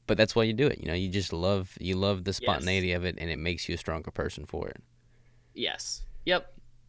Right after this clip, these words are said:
Speaker 1: But I love it all, man. It's, it's, it's hard, it's hard to explain and relate with someone that, that doesn't, that's not an, an entrepreneur, first of all. But then when you start talking about food products,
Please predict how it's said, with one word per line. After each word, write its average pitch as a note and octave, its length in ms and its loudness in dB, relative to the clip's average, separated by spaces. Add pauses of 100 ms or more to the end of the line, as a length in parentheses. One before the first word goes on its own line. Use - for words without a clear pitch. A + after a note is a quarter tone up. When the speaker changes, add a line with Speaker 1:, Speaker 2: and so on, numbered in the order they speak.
(480)
Speaker 1:
But D#2 300 0 (180)
I E2+ 60 2
love F2 180 0
it D#2 80 -4
all, B1 160 -2
man. G1+ 200 -8
It's, - 160 -8
it's, F2+ 260 -2
it's G2 140 -2
hard, C3 500 8 (220)
it's - 160 2
hard G#3 180 12
to D3+ 80 4
explain A2 500 4
and G2 80 4
relate E2+ 200 4
with F#2 100 -4
someone G#2 180 0
that, - 220 -6
that E2 200 0
doesn't, F#2 520 0 (200)
that's F2+ 200 -2
not G2 120 4
an, E2 180 0
an F2 200 -2
entrepreneur, F#2+ 460 0
first - 340 0
of F2+ 80 -8
all. D2 260 -4
But F#2+ 180 -2
then F2+ 240 0 (180)
when F#2+ 180 -2
you G2+ 80 2
start A#2 220 2
talking G2+ 160 0
about - 180 -6
food G#2 320 0
products, D2+ 640 -4